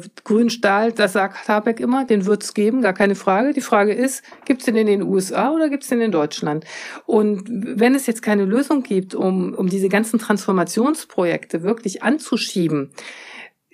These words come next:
ja, dann gibt's ein ganz, ganz ernstes Problem mit, mit dem Industrieland Deutschland. Und ich glaube, dass den Grünen das absolut bewusst ist, denn die Grünen sind eigentlich die einzige Partei, die wirklich in diesen Kategorien denkt, die weiß, dass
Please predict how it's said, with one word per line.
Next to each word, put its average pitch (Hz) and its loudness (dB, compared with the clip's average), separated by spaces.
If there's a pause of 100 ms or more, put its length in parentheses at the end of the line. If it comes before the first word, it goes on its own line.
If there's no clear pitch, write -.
(160)
ja, 185 4
dann 240 2
gibt's 262 -4
ein 202 0
ganz, 233 2
ganz 208 0
ernstes 190 -4
Problem 165 0 (120)
mit, 185 -4
mit 185 -2
dem 190 2
Industrieland 180 0
Deutschland. - -2 (440)
Und 202 4
ich 196 -4
glaube, 262 4
dass 202 0
den 190 2
Grünen 247 2
das 190 -4
absolut 196 -2
bewusst 190 0
ist, 220 0
denn 185 4
die 196 2
Grünen 214 2
sind 214 -2
eigentlich 202 0
die - 0
einzige 208 2
Partei, 202 0 (580)
die 170 0
wirklich 233 2
in 202 2
diesen 220 2
Kategorien 202 0
denkt, - -8
die 185 2
weiß, 208 0
dass 196 -2